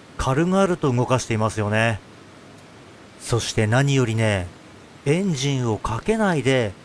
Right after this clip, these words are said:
動いているっていうのがすごいところですよね。これならエンジントラブルで止まってもらっては困るところでね、止まってしまっ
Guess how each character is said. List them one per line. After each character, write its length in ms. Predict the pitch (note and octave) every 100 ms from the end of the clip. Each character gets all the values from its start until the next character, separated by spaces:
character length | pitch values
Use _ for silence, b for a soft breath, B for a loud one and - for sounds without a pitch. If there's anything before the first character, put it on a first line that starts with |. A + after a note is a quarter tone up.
| - - -
動 260 | C3+ D3 D3+
い 60 |
て 160 | C#3 B2
い 20 |
る 80 | D3
っ 40 |
て 160 | - -
い 60 | E3+
う 40 |
の 100 | C#3+
が 280 | C3+ C#3+ G2 - - - - - - -
す 220 | - A#2
ご 180 | C3+ D3
い 40 |
と 140 | - A2+
こ 80 |
ろ 80 | A2+
で 120 | A2+ G#2+
す 100 | G#2+
よ 120 | G2
ね。 380 | G#2 G#2+ A2 G2+ - - - - - - - - - - -
こ 100 | B2+
れ 100 | B2
な 140 | D#3+
ら 140 | D3+
エ 80 | A#2
ン 80 | B2
ジ 160 | A#2+ C3+
ン 60 |
ト 120 | C#3+
ラ 80 | D3+
ブ 140 | B2+ A#2
ル 80 |
で 320 | A2 A#2+ G#2+ F2+ - - - -
止 100 | A#2+
ま 160 | B2+
っ 60 | B2+
て 180 | - C#3
も 160 | C3+
ら 120 | C3+
っ 40 | C3+
て 160 | -
は 120 | D3+ B2+
困 360 | - E3 E3+
る 80 | F3
と 140 | -
こ 80 | D#3+
ろ 80 | F3
で 120 | D#3+
ね、 280 | C#3 B2 G#2+
止 60 | -
ま 140 | A#2+
っ 80 | A#2+
て 160 | - B2+
し 160 | -
ま 80 |
っ 40 | A#2